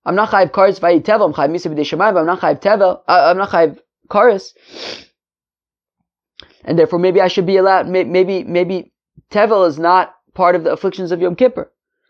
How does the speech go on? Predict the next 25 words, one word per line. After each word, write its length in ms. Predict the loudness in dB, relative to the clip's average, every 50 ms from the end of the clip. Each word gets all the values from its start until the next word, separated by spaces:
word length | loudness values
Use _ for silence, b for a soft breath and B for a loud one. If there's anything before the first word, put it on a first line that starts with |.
| _ _ _ _ _ _ _ -4
Tam 180 | -2 -2 0
lomer 240 | 2 2 2 2 0
te'anu 500 | 0 0 0 0 0 0 2 2 2 2
v'inisev 1300 | 4 2 2 2 0 -2 -2 -2 -2 -4 -4 -2 -4 -4 -4 -6 _ -6 -2 -2 0 -2 -2 -2 -2 -4
es 100 | -4 -4
nafsho 300 | -4 -4 -4 -4 -6 -6
seichem. 400 | -2 0 0 0 0 -4 -14 -16 _ B B B B B B B B B B B B
Riba. 440 | -8 -4 -2 -2 0 0 -2 -2 -4 _ _ _ _ _ _ _ _ _ _ _ _ _ _ _ _ _ _ _ _ _ _ _ _ -12 -4
Therefore, 280 | 0 0 0 2 0
the 40 | 0
pasuk 300 | 2 2 2 2 0 -2
says, 280 | 0 2 2 2 2 0
"Te'anu, 340 | -2 -2 -2 0 0 0 -2
you 60 | -2
should 160 | -2 -2 -2
afflict 240 | -2 -2 -2 -4 -4
yourselves." 280 | -4 -6 -4 -4 -4 -2
V'inisev 460 | -2 -2 -2 0 -2 -2 -2 -2 -4
es 100 | -6 -6
nafsho 300 | -6 -6 -4 -4 -6 -4
seichem. 260 | -2 -2 -2 0 -2
It 80 | -4 -2
says 160 | -2 -2 -2
it 100 | -4 -6
twice. 400 | -2 2 2 2 2 -2 -6 _